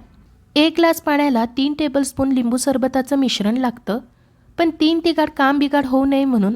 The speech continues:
अर्धा टेबलस्पून सरबताचं मिश्रण जास्त घातलेलं आहे. चवीनुसार मीठ घालून मिक्स करूया. एका मिनिटात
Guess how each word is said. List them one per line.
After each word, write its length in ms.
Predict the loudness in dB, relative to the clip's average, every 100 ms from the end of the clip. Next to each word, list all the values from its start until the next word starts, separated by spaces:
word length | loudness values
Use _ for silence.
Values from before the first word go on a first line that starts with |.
| -2
अर्धा 260 | -2 -2 -2
टेबलस्पून 580 | -2 -2 -2 -2 -4
सरबताचं 600 | -2 -4 -2 -2 -4 -2
मिश्रण 420 | -2 -2 -2 -2 0
जास्त 320 | -2 -2 -2
घातलेलं 440 | -2 -2 -2 0
आहे. 220 | -2 -4 -8 _ _ _ -20 _ _ _ 2
चवीनुसार 540 | 4 4 0 0 0
मीठ 260 | 0 -2 -2
घालून 260 | -2 0
मिक्स 260 | -2 -4 -6
करूया. 420 | -2 0 0 -4 -8 _ _ _ _ _ _ _ _ _ _ 2
एका 300 | 2 4 2
मिनिटात 360 | 2 0 -2